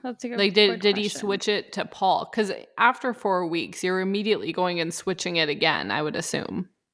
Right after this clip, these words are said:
Speaker 1: Yeah, like, 'cause did he have to change, like, his driver's license and stuff?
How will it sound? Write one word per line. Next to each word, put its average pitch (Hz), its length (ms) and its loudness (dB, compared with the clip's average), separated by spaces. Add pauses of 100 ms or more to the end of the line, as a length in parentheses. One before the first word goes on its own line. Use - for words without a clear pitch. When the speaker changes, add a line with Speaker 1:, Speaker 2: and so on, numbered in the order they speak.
(680)
Speaker 1:
Yeah, 311 200 2
like, 240 300 -2
'cause 247 220 0
did 254 120 2
he 302 100 4
have 285 180 4
to 330 100 -6
change, 254 280 -2
like, 269 140 0
his 233 220 -2
driver's 226 440 0
license 294 480 -2
and 311 160 0
stuff? 349 720 0